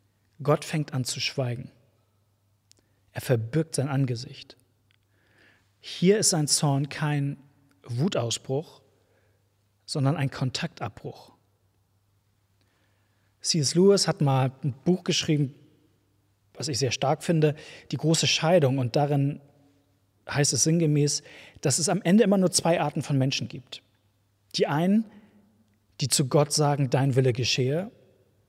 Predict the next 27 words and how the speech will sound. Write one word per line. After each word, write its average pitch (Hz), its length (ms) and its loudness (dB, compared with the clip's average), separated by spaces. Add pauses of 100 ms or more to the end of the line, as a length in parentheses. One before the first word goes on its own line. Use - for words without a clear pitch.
(320)
und 131 120 -2
die 185 100 -4
anderen, 143 480 0 (720)
zu - 140 -2
denen 131 260 4
Gott - 200 4
sagt, 107 400 -2 (280)
„Dein 120 260 0
Wille 110 180 0
geschehe“. 123 460 -6 (1500)
Wo 147 140 0
Gott 143 220 4
sagt, 156 420 2
„Okay, 247 320 -2 (920)
wenn 165 160 6
du 170 100 6
dein 143 220 4
ganzes 240 440 4
Leben 160 240 6
lang 123 380 2
nichts 247 340 4
mit 214 160 4
mir 175 160 4
zu 175 140 -2
tun 151 280 2
haben 107 200 -2
wolltest, 120 420 -8